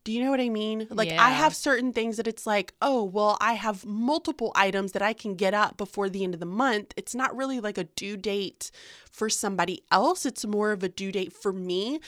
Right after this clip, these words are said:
Speaker 1: so that I can stagger my tasks. So if
Speaker 2: Yeah.
Speaker 1: I'm staggering it, then I'm not overwhelming myself and waiting to do everything at the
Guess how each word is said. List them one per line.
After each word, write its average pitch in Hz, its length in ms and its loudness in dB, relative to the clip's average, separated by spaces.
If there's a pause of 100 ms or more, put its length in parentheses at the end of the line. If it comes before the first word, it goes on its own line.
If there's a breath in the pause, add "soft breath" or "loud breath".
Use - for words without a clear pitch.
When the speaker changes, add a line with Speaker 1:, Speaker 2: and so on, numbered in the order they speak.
(240 loud breath)
Speaker 1:
so - 140 -4
that 233 120 4
I 226 120 2
can 220 240 -4
stagger 208 720 -2
my 180 220 -2
tasks. - 720 -6 (320 loud breath)
So - 200 2
if 226 80 2
Speaker 2:
Yeah. 220 60 2
Speaker 1:
I'm 208 100 -2
staggering 247 720 2
it, 190 260 -2
then 226 200 2
I'm 220 160 2
not 208 260 2
overwhelming 208 640 0
myself 190 600 -2
and 190 200 -6
waiting 202 280 -2
to 202 100 -10
do 190 160 -4
everything 180 380 -4
at 165 100 -12
the - 140 -14